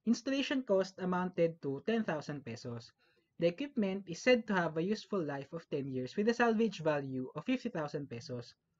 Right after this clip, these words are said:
Determine A, the book value at the end of seven years. B, total depreciation after seven years. And last is the depreciation charge at the seventh year.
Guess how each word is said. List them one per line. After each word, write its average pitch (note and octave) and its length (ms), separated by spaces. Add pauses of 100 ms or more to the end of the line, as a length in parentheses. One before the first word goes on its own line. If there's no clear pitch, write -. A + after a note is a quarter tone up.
(380)
Determine A#3 640
A, E3 200
the F#3 120
book C4+ 160
value F#3+ 400
at E3 160
the D#3+ 80
end D#3 160
of D#3 80
seven G#3+ 320
years. C#3+ 400 (400)
B, G3 200
total C4 360
depreciation F3+ 1040
after F3+ 240
seven G#3+ 400
years. C#3+ 360 (380)
And B3 160
last F#3+ 240
is F#3 240
the F3+ 160
depreciation G#3 640
charge C3+ 320
at F#3+ 80
the F3+ 140
seventh C3+ 340
year. C3+ 320